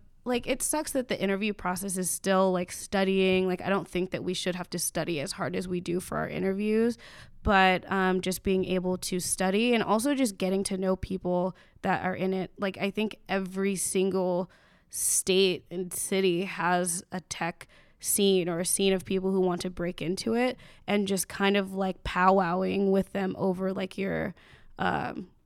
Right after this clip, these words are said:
your love of it. 'Cause I can't imagine that there's not that anymore. Like, everything revolves around, you know, iPhones and Pixel books and stuff like that. Um, so just finding communities where you can find help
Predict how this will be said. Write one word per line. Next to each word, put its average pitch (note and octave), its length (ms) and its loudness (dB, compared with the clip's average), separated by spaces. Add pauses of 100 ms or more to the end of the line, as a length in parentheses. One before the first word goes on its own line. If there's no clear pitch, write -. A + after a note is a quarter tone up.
(180)
your F#3+ 240 4
love F#3 260 4
of F#3 180 -2
it. - 240 -6
'Cause G3 160 -6
I F#3+ 80 0
can't G#3+ 280 2
imagine F#3 440 0
that F3 140 -6
there's F3+ 280 -6 (160)
not E3+ 440 -2
that D3+ 180 -4
anymore. F#3 420 -2
Like, F#3+ 220 -4
everything F#3+ 420 4
revolves F3 460 0
around, D#3 420 -8 (260)
you D#3 100 -2
know, E3 360 2
iPhones F3+ 800 0
and D#3+ 360 -4 (380)
Pixel F#3 420 -6
books F3+ 560 -2
and G3 360 -6
stuff - 300 0
like F3 200 -6
that. D#3 380 -2 (440)
Um, D#3 400 -2 (160)
so G3+ 180 2
just G3 240 0
finding G3 320 2
communities F#3 540 0
where F3 80 -2
you F3 100 -4
can F#3 400 -4 (100)
find F3+ 240 0
help F3+ 400 -2